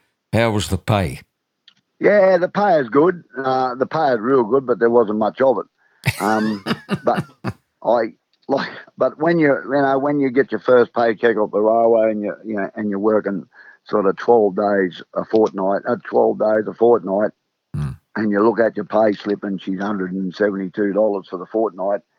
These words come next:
Speaker 1: Mm.
Speaker 2: you, you think, "Oh, that's probably not bad," that, that you work at hourly rate. But, yeah, the late, um, Brucey Coates and, um, Billy Dixon and Bruce Hamilton and, uh, those three gentlemen not with us anymore. But,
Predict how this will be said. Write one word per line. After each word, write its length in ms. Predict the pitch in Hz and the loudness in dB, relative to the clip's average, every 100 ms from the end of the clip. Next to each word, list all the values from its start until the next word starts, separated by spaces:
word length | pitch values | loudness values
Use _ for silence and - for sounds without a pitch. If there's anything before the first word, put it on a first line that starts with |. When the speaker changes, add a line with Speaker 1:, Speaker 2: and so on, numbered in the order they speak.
| _ - - | _ -16 -10
Speaker 1:
Mm. 200 | 71 - - | -10 -10 -2
Speaker 2:
you, 200 | 120 113 | 0 2
you 220 | 139 127 | 2 0
think, 320 | - 143 120 120 | 2 0 0 -4
"Oh, 400 | 117 110 101 90 - - | -4 -4 -6 -8 -12 -2
that's 280 | 127 131 _ _ - | -2 -2 _ _ -8
probably 240 | 95 92 | -6 -6
not 240 | 92 82 - | -6 -8 -6
bad," 460 | 95 98 98 85 | -4 -2 -2 -4
that, 140 | 82 85 | -10 -10
that 120 | 98 | -10
you 100 | 90 | -8
work 240 | 95 98 90 | -4 -4 -2
at 100 | 90 | -4
hourly 280 | 95 92 87 | -2 -2 -2
rate. 240 | 98 101 | 0 0
But, 120 | - - - - _ _ _ - | -2 -6 -10 -20 _ _ _ 2
yeah, 380 | 139 151 151 | 6 6 6
the 120 | 135 135 | 4 4
late, 260 | 143 147 104 127 | 2 0 -4 -2
um, 300 | 127 123 104 | 0 0 2
Brucey 400 | 127 135 117 107 | 2 2 0 -4
Coates 420 | 117 127 131 - | 0 2 2 0
and, 200 | 113 110 | -4 -2
um, 320 | 110 113 113 95 | 0 0 -2 0
Billy 220 | 117 120 | 2 2
Dixon 560 | 110 135 - 92 82 76 _ - | 2 0 -2 -4 -6 -12 _ -12
and 120 | 85 | -2
Bruce 240 | 104 107 | 0 2
Hamilton 520 | 113 117 92 95 92 - - | 0 -2 -4 -6 -10 -14 -14
and, 280 | 98 98 98 | -10 -8 -6
uh, 200 | 98 92 | -6 -2
those 260 | 101 104 | 0 0
three 200 | - 104 | -2 -4
gentlemen 380 | 92 104 101 98 | -2 -4 -4 -4
not 160 | 101 82 | -4 -2
with 140 | 101 90 | -4 -6
us 120 | 90 | -8
anymore. 560 | 92 95 110 127 107 | -8 -4 2 6 6
But, 220 | 101 101 | 4 -2